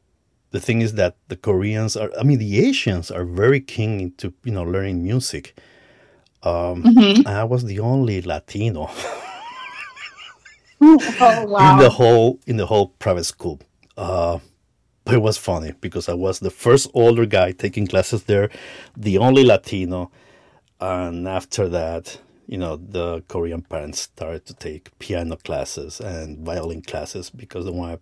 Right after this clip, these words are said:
Speaker 1: you know, conti-, I mean, do the same thing at the, at the kids. So, yeah, that's, that's my story of my guitar lessons.
Speaker 2: Wow.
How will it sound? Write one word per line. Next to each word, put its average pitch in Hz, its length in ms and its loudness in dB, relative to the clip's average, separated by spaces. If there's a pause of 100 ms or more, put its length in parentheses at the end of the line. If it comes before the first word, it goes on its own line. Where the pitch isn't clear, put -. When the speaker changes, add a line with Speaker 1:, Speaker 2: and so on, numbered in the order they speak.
(120)
Speaker 1:
you 139 80 -4
know, 90 100 -4
conti-, - 420 -16
I 135 40 -4
mean, 104 140 -4
do 113 120 0
the 92 100 -4
same 87 220 -8
thing 87 220 -12
at 82 60 -10
the, 80 220 -14
at 87 100 -16
the 87 80 -16
kids. - 500 -14
So, 73 380 -10 (1400)
yeah, 104 240 2 (420)
that's, 101 360 -2
that's - 300 -12
my 80 100 -10
story - 420 -12 (480)
of 82 200 -12
my 82 140 -10
guitar 78 340 -12
lessons. 80 380 0
Speaker 2:
Wow. 185 440 2